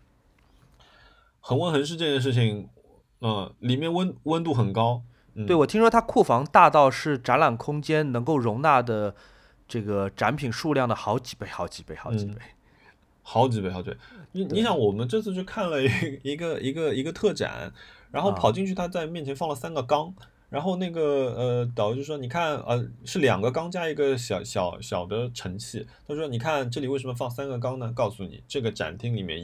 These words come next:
Speaker 1: 一万多件东西就是从这三个缸里掏出来的。”
Speaker 2: <laughs>
Speaker 1: 我当时就震惊，你知道吗？
Speaker 2: 这么厉害。
Speaker 1: 然后我，我跟我，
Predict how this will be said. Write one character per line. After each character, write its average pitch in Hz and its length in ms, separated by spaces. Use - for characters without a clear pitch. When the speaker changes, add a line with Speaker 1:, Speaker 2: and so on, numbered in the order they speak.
Speaker 1:
一 117 80
万 147 200
多 113 140
件 101 160
东 95 140
西 95 100
就 107 100
是 113 100
从 104 200
这 107 80
三 120 220
个 120 100
缸 120 180
里 120 100
掏 104 200
出 - 140
来 - 80
的。” - 80
Speaker 2:
<laughs> 175 400
Speaker 1:
我 147 120
当 165 160
时 135 120
就 120 120
震 120 200
惊， 104 260
你 - 40
知 90 60
道 82 80
吗？ 82 120
Speaker 2:
这 277 160
么 302 80
厉 208 80
害。 214 60
Speaker 1:
然 220 100
后 160 40
我， 101 220
我 107 140
跟 165 120
我， 156 160